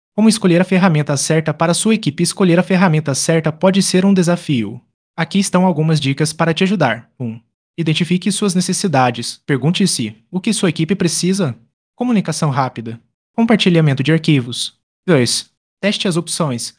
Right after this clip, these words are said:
Muitas ferramentas oferecem testes gratuitos. Experimente algumas e veja qual se adapta melhor ao seu estilo de trabalho.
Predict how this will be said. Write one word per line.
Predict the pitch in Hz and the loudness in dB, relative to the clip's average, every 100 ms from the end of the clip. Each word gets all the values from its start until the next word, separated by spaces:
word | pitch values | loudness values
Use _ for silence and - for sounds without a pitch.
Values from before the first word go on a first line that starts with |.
| - | -4
Muitas | 156 226 202 | -2 0 -4
ferramentas | 160 160 156 170 185 | -2 0 0 -2 -2
oferecem | 185 190 170 165 196 | -2 -2 -2 0 -2
testes | 185 165 - 190 | 0 -2 -2 -4
gratuitos. | 151 160 160 127 104 - - - _ _ _ | -4 -4 -4 -6 -6 -12 -12 -14 _ _ _
Experimente | 165 156 190 147 147 190 | -10 -4 -2 0 0 -2
algumas | 170 160 170 175 - | -2 -2 -2 -2 -4
e | |
veja | 156 190 190 | 0 0 0
qual | 190 175 180 | 0 0 0
se | - | 0
adapta | 156 160 170 202 | 0 -2 -2 -2
melhor | 202 165 160 | 0 2 2
ao | 170 | 2
seu | - 139 | 0 -2
estilo | 156 - 180 165 | -4 -2 -2 0
de | 151 | -2
trabalho. | 156 147 139 110 110 120 | -2 0 0 -2 -6 -14